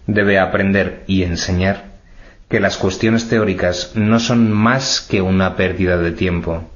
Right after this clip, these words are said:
puesto que desvían al tiempo del propósito que se le asignó.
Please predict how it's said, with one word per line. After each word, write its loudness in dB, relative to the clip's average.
puesto -4
que 0
desvían 2
al -2
tiempo 0
del -2
propósito -2
que -4
se -4
le 0
asignó. -4